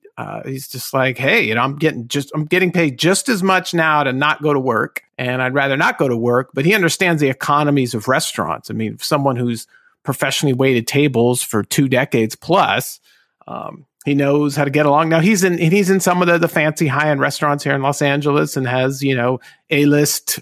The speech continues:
people that he waits on. And, um, he's got high-end tippers, you know, he gets, you know, one, one patron will tip him three hundred every time.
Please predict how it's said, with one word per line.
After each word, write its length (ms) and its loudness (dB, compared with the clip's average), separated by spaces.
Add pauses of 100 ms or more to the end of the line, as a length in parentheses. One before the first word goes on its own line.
people 300 0
that 100 4
he 80 4
waits 300 0
on. 420 2
And, 200 -4 (360)
um, 480 -10
he's 140 -14
got 160 0
high-end 580 0
tippers, 500 2
you 120 2
know, 200 4
he 120 2
gets, 440 -4
you 80 -4
know, 120 2
one, 400 0 (500)
one 240 0
patron 380 2
will 80 2
tip 180 -2
him 100 2
three 220 0
hundred 300 4
every 180 2
time. 400 2